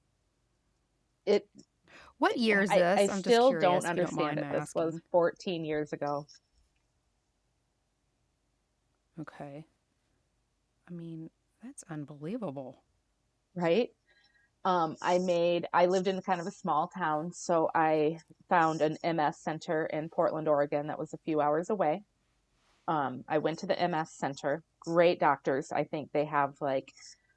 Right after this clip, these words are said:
Speaker 1: a team of six to eight doctors look at all of your records. And they said, "You have perfect M S.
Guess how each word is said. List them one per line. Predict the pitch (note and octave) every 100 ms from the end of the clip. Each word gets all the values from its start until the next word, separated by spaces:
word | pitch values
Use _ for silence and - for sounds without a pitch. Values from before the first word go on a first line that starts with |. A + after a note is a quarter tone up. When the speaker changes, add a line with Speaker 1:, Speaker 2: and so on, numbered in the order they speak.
| _ -
Speaker 1:
a | -
team | - F3+ F3 E3+ D#3+
of | C#3+ C#3 - - _ _ _ _ _ _ _ _
six | D#3 - -
to | - -
eight | D#3 D#3
doctors | E3+ C3 - E3 E3 D#3+
look | C#3+ C#3+
at | D#3+
all | C#3+ D3
of | D3
your | D3+ C#3
records. | C3+ - G3+ B3 - - _ _ _ _ _ _ _ _
And | F3 E3+
they | E3+
said, | - E3+ D#3+
"You | F3
have | F#3 G3+ -
perfect | - F3+ F#3+ F#3 F#3
M | G3+
S. | B3+ - - - -